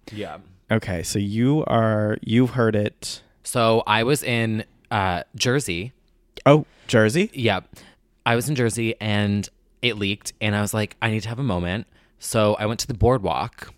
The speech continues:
Speaker 2: Oh.
Speaker 1: by myself.
Speaker 2: That's so unlike you.
Speaker 1: It was a moonlit evening. It was
Speaker 2: Oh.
Speaker 1: a very nice summer night. And I put my phone on airplane mode. It was like, "Shut the hell up, all of you."
Speaker 2: Mm-hmm.
Speaker 1: And I put Glory on and I,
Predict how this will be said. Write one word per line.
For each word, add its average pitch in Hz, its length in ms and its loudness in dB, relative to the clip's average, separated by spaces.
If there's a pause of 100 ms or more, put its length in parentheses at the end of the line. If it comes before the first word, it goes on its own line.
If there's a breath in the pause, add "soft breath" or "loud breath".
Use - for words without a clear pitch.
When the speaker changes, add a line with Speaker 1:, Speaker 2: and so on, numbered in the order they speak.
(160)
Speaker 2:
Oh. 139 200 0
Speaker 1:
by 101 160 -2
myself. 113 600 -2
Speaker 2:
That's 113 160 -4
so 117 160 2
unlike 98 340 -2
you. 117 120 -4
Speaker 1:
It 131 100 -2
was 117 160 -4
a 131 100 -6
moonlit 127 680 -2
evening. 95 680 -6 (100)
It 107 40 -6
was 104 140 -4
Speaker 2:
Oh. 101 40 -8
Speaker 1:
a - 20 -10
very 110 240 -2
nice 98 520 -4
summer 101 680 -4 (340)
night. 95 640 -6 (440)
And 98 100 0
I 101 40 -2
put - 180 -4
my 123 100 0
phone 131 280 2
on 131 80 -2
airplane 104 420 -4
mode. 92 380 0 (240)
It - 40 -14
was 101 120 -12
like, 90 160 -12
"Shut - 460 -2
the 160 40 -6
hell 131 180 -2
up, - 160 -4
all 95 140 -2
of 85 140 -10
you." 82 240 -8 (120)
Speaker 2:
Mm-hmm. 92 400 -10
Speaker 1:
And 107 380 0
I 104 60 -6
put 117 200 -6
Glory 110 280 -2
on 95 260 -2
and 98 140 -14
I, 92 180 -8